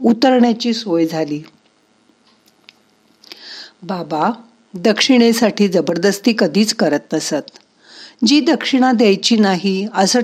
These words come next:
ठरवून येत, ते सुद्धा बाबांजवळ आल्यावर शांत बसत. बाबा कधीच त्यांच्याजवळ दक्षिणा मागत नसत. बाबांच्या दक्षिणेची रक्कमही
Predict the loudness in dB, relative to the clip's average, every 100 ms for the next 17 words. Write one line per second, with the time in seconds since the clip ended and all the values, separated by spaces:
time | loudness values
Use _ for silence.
0 | 2 2 2 0 2 4 4 2 0 -8
1 | -20 _ _ _ _ _ _ _ _ _
2 | _ _ _ _ _ _ _ _ _ _
3 | -20 _ _ _ _ _ _ -20 _ 0
4 | 2 0 -4 -4 -2 -2 -2 -14 _ 0
5 | 0 2 2 2 2 2 2 2 2 0
6 | 2 -2 -4 -20 _ _ _ _ _ _
7 | _ -2 2 2 4 2 2 0 0 -4
8 | -4 _ -20 _ _ -2 0 2 2 2
9 | 2 2 2 -2 0 0 0 2 2 0
10 | -2 -14 -20 -20 _ _ -2 -2 0 0
11 | 2 4 2 2 -2 -2 -2 -2 -4 -6
12 | -6 -20 _ _ -20 -20 -10 0 0 2
13 | 2 2 2 0 -2 0 0 2 0 0
14 | 0 0 -2 -4 -2 -4